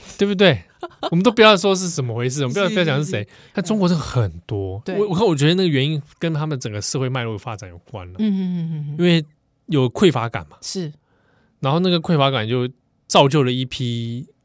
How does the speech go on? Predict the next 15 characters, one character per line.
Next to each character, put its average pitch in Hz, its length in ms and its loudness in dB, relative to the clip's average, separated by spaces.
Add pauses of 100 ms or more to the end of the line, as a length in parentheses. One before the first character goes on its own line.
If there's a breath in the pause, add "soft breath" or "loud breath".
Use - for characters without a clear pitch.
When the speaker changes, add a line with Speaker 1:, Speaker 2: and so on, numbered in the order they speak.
(400)
Speaker 1:
这 131 140 -4
种 98 320 -8
拿 110 160 -2
这 135 100 -2
个 120 120 0
当 110 220 -4
沽 131 140 -2
名 104 200 -4
钓 104 240 -4
誉 104 60 -8
工 104 220 -8
具 104 180 -8
的 92 60 -10
人。 101 220 -16 (160)
Speaker 2:
嗯， 160 300 -6